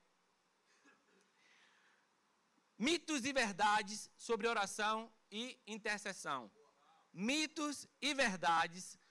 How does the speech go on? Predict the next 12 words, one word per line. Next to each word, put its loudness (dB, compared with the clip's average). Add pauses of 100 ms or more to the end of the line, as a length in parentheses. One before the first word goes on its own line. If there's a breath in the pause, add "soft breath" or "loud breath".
sobre 0
oração 2 (280 soft breath)
e -2
intercessão. -4 (540 soft breath)
E -8
se -4
você 2
se -4
identificar -2
com -2
algumas -2
delas, -4